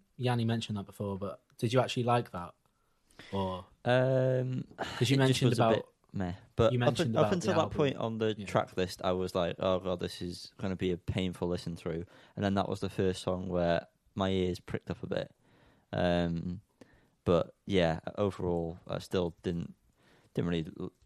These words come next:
Speaker 2: love it too much. But, you know, carry on.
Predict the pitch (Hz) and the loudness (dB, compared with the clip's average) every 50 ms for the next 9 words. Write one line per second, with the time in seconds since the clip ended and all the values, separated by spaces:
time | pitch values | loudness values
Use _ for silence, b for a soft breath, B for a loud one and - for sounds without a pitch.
0 | - - 98 87 85 85 82 - _ - - 95 87 90 92 - - - - 92 | -4 -2 0 0 0 0 -2 -4 _ -4 -2 0 0 0 -2 -2 -4 -4 -2 0
1 | 87 - - B B B B B B B - 113 107 95 98 110 - - _ _ | 0 -2 -4 B B B B B B B -4 -2 -2 0 -2 -4 -6 -12 _ _
2 | _ _ _ _ _ - 117 107 104 107 110 | _ _ _ _ _ -8 -6 -6 -6 -8 -10